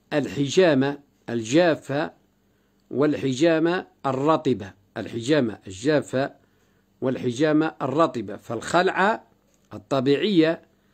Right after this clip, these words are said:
التي تكون بغير سبب السحر أو المس تعالج بالتدليك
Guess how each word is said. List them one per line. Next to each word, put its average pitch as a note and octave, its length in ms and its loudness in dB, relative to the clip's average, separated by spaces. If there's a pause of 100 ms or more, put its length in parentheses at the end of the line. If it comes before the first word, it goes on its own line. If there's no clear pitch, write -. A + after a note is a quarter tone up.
(300)
التي D3 360 0
تكون C#3+ 720 2 (720)
بغير D3+ 480 4
سبب D3+ 440 2
السحر C3 680 -6 (100)
أو F3+ 160 6
المس E3+ 520 0 (560)
تعالج C#3+ 500 0 (1200)
بالتدليك D3 920 2